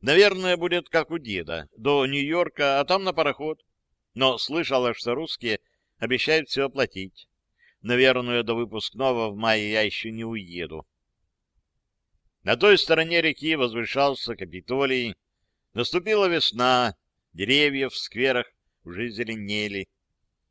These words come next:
Погода была солнечной и тёплой. Можно было всей компанией болтаться по улицам, по набережной, чем идти в тот же пустующий дом возле чёрного квартала.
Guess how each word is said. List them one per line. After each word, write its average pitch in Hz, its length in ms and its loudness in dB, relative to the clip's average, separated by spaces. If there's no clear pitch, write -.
Погода 175 460 2
была 160 260 2
солнечной 127 840 0
и 104 40 -8
тёплой. 92 760 -2
Можно 160 280 2
было 151 220 2
всей 175 240 0
компанией 117 720 2
болтаться 95 640 -4
по - 120 -6
улицам, 147 720 -2
по 113 140 4
набережной, 127 880 0
чем 143 260 2
идти 135 220 0
в - 60 -4
тот 131 200 2
же 107 160 -6
пустующий 123 720 -6
дом 110 360 0
возле 104 280 -4
чёрного 113 540 -2
квартала. 107 720 0